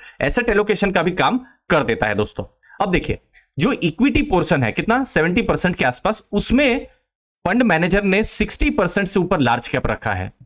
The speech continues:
ओके, और फिर मिड कैप और स्मॉल कैप जो है थर्टी एट, थर्टी नाइन परसेंट का हमको देखने को मिल रहा है।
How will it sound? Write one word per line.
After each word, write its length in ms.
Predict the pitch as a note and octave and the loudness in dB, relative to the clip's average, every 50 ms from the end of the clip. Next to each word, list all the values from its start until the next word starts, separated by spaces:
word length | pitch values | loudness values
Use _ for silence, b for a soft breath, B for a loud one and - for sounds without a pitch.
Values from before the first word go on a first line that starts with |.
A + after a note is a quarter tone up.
| _ _ - | _ _ -4
ओके, 180 | C3 A#2+ - C#4+ C#4+ b b b b b b - | -2 0 0 0 -2 b b b b b b -2
और 100 | - - | -2 0
फिर 160 | - - D#4+ C4+ | 0 2 2 2
मिड 240 | F3+ D#3+ D3+ D3 - | 2 2 0 0 0
कैप 220 | - B3 B3+ B3+ | 0 0 0 0
और 120 | G#3 G3 F#3+ | 0 0 -2
स्मॉल 300 | - - D3+ C3+ C#3 C#3+ | -2 0 0 2 2 2
कैप 180 | C#3+ - F#3 F#3 | 2 0 -2 0
जो 140 | D3+ D#3 C#3+ | 2 2 2
है 200 | C3 D3 F#3 C#4+ | 2 2 0 0
थर्टी 380 | - - D3 B2 - E3 A#3 C#4+ | -2 -4 -4 -2 0 0 0 0
एट, 320 | - - - D3 D3 D3 - | 0 0 0 -2 -2 0 0
थर्टी 140 | - - C#3 | 0 2 2
नाइन 200 | B2+ A#2 A#2+ B2 | 2 2 0 0
परसेंट 320 | A#2 A2+ G#2+ - A2+ C3 | 0 -2 -2 -2 -2 -2
का 80 | - G#3 | 0 0
हमको 220 | F3 C#3+ - F#3 | 0 0 0 0
देखने 240 | D#3 B2 A2 - A2+ | 0 0 0 -2 -2
को 120 | A2 - D#3+ | 0 2 2
मिल 140 | B2 G#2+ | 2 0
रहा 160 | F#2+ G2+ G2+ G2 | 0 0 0 0
है। 140 | G2 F#2+ | -2 -4